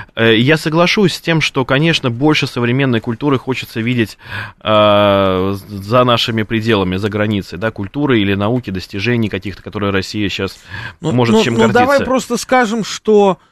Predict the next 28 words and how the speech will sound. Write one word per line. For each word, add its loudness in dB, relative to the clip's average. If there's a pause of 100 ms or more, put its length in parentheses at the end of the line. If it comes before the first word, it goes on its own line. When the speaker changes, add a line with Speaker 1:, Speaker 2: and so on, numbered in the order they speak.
(180)
Speaker 2:
э, 4
сербы 2
очень 0
консервативны 0
в -8
своем 0
восприятии -2 (360)
мира, 4
и -6
если 0
они 2
что-то -2
любят, 0
к -20
чему -4
они -2
привыкли, -4
они -2
это -2
любят. -6 (200)
Speaker 1:
Согласен, -4
Speaker 2:
А 2
что-то -2
Speaker 1:
согласен. 2
Speaker 2:
вот 0
новое, 4 (280)
а, -2
конечно, 0